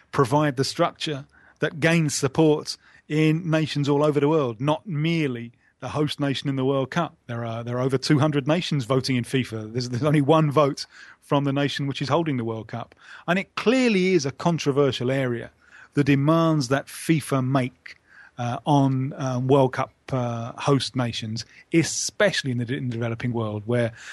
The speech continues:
th-, there is, there's such a need for a massive investment in infrastructure, in health, in, in education, and so on. Th-, th-, this is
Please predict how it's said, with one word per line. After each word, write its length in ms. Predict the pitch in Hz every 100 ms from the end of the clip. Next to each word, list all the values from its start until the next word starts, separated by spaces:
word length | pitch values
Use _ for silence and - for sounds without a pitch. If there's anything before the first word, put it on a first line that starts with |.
| - - 151
th-, 160 | 127
there 200 | 156 143
is, 160 | 143 -
there's 200 | 143 -
such 300 | - 156 -
a 60 |
need 260 | 131 127 117
for 120 | 123
a 220 | 120 110 113
massive 520 | 147 156 - 135 117
investment 540 | 113 120 - 123 110
in 80 | 120
infrastructure, 720 | 123 120 113 - 127 - 117
in 100 | 110
health, 460 | - 160 117 - - - - - - -
in, 260 | 143 131
in 140 | 196 139
education, 680 | 127 123 123 120 - 127 -
and 160 | 131
so 240 | - 139 120
on. 120 | 110
Th-, 120 | 160
th-, 160 | 180 165
this 200 | 190
is 100 | 180